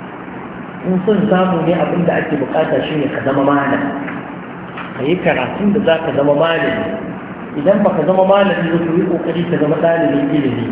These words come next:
wanda ko da yaushe zai ɗauki littafansa ya tafi ya je malam ya biya masa karatu. Idan ka kasa zama haka, to, zama mai sauraron karatu. Ko ba ka da littafi, ka ga an kulle majalisin karatu, to, ka zauna ka saurara.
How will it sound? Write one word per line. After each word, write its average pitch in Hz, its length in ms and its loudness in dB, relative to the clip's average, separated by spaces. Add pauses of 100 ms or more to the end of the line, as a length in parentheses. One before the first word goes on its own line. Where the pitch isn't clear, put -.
(220)
wanda 175 380 4
ko 147 160 2
da - 80 -2
yaushe - 260 2
zai 185 160 2
ɗauki - 260 0
littafansa 214 600 2 (360)
ya 151 100 2
tafi 147 240 0
ya 185 120 4
je 165 180 0
malam 165 340 4
ya 135 120 0
biya 147 200 2
masa 139 260 2
karatu. 110 440 -2 (320)
Idan 170 320 0
ka 180 120 2
kasa 185 320 0
zama 147 300 2
haka, 135 300 -2 (320)
to, 139 180 -4
zama 139 220 0
mai 143 200 0
sauraron 120 480 0
karatu. 101 440 -4 (420)
Ko 160 180 0
ba 170 240 4
ka 165 80 0
da 151 80 2
littafi, 170 560 2
ka 156 80 2
ga 170 80 0
an 165 240 0
kulle 214 240 4
majalisin 202 560 4
karatu, 160 400 2 (300)
to, 151 120 -2
ka 143 140 -2
zauna 147 320 2
ka 135 140 -2
saurara. 127 560 0